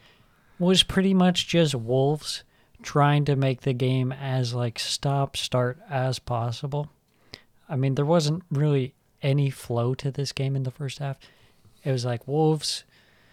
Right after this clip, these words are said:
would be defending and then maybe win a free kick, and they'd just, like, milk that for,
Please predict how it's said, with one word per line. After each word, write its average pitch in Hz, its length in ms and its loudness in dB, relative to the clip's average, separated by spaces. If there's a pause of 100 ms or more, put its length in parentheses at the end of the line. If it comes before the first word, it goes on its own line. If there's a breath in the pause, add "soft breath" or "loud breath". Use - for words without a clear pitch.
(380 soft breath)
would 131 140 -4
be 139 100 -2
defending 151 800 2
and 123 180 -4
then 123 180 -2
maybe 127 280 -2
win 127 200 -2
a 117 80 0
free 147 320 -4
kick, 147 340 -2
and 120 160 -2
they'd 120 140 -4
just, 117 280 -6
like, 117 180 -4 (300)
milk 143 400 0
that 135 300 2 (100)
for, 127 360 -4